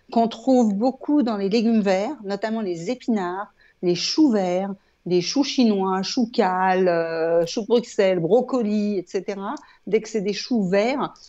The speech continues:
ça va vraiment apporter des bonnes doses de lutéine et de zéaxanthine. Et ça, ça vient nourrir la macula, la partie centrale de la rétine. Et ça va éviter certaines maladies des yeux,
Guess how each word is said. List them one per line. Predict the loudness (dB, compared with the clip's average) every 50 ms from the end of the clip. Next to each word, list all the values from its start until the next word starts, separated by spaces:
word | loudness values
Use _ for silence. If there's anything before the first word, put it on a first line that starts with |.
| _ _
ça | -6 -4 -4 -2
va | -2 -4 -4
vraiment | -4 -4 -4 -2 -2 -2
apporter | -4 -4 -6 -8 -10 -4 0 0 0
des | 2 2 0
bonnes | 2 2 2 2 2 2 2
doses | 2 4 4 2 2 0
de | 0 0
lutéine | 0 -2 -2 -2 -2 0 0 0 0 -2
et | -2 -2
de | -2 -4
zéaxanthine. | -2 0 0 0 0 -2 -4 -4 -6 -6 -6 0 2 4 6 6 4 2 0 -6 -18 -20 _ _ -2
Et | 2 2 2
ça, | 2 0 0 0 0 2
ça | 2 0 -2
vient | 0 0 0 0
nourrir | 2 2 4 4 2 2 2 0 0 0 -2
la | -4 -6
macula, | -6 -4 -6 -6 -6 -4 -2 0 0 0 0 -2 -4
la | -6 -8
partie | -6 -8 -10 -8 -6 -6 -6
centrale | -4 -4 -4 -4 -4 -4 -2 -2 0 0 0
de | 0
la | 0 0 0 0
rétine. | 0 -2 -2 -2 -4 -2 0 0 -2 -4 -6 -12 -10 -4 -2
Et | -2
ça | 0 2 2 2
va | 2 2 0 0 2
éviter | 2 2 4 2 0 -2 0 0 0
certaines | 0 0 -4 -6 -4 -4 -2 -2 -2
maladies | -2 -2 -2 -4 -2 -2 -2
des | 0 2 0 0 0 0
yeux, | 0 0 0 0